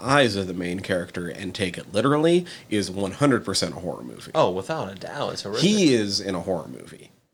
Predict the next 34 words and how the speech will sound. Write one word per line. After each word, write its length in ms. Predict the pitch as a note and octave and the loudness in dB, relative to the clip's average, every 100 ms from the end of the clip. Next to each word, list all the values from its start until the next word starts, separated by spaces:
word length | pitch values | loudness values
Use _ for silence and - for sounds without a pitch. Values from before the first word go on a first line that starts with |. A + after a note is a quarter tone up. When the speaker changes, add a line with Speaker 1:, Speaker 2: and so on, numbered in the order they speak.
| _ - | _ 0
Speaker 1:
What 180 | G#2+ | 2
we're 120 | F#2+ F2+ | 2 2
watching 480 | B2+ D#3+ - G2 E2 | 4 4 2 -4 -4
isn't 280 | G2 F2+ | -4 -6
a 40 | C2+ | -8
horror 260 | F2 D2+ - | -10 -12 -14
movie. 120 | - | -10
Speaker 2:
I 160 | - | -8
agree 160 | F#2 F#2+ | -8 -8
with 140 | F#2 | -12
that. 280 | - F#2+ - | -12 -14 -4
Speaker 1:
Until 320 | G#2+ F2+ A2 | -2 2 2
this 200 | G2 F#2 | 2 0
scene. 300 | - G2+ - - _ _ | 0 -2 -4 -16 _ _
Speaker 2:
Yeah. 260 | G#2 F2+ F2 - - - _ _ _ _ _ | -4 -2 -4 -12 -20 -20 _ _ _ _ _
Speaker 1:
This 200 | B2+ F3 | 4 4
is 140 | B2 A#2+ | 4 4
a 60 | |
horror 280 | C3+ B2+ F#2 | 6 6 4
movie. 320 | E2+ C2+ C2 - _ _ _ | -6 -14 -18 -20 _ _ _
Speaker 2:
Now 280 | G#2 G#2+ B2 | 0 4 4
it 60 | F2+ | 4
is, 320 | F2 F2 F#2+ | 2 0 0
if 140 | F#2+ F#2 | -2 -4
it's 140 | F2 | -4
not 240 | F2+ F2 | -4 -4
before. 520 | - - G#2+ F2 F2 - - _ _ | -8 -6 -4 -4 -6 -12 -20 _ _
Speaker 1:
The 160 | F#2 A2 | 2 6
last 300 | D3 C#3+ - | 6 6 4
five 240 | C#3+ B2+ | 4 6
minutes 300 | C3 B2 - | 6 4 4
of 80 | G#2 | 0
this 160 | G#2 C#3 | 2 4
movie, 460 | D3+ G2+ F#2+ G#2+ | 4 2 -2 -4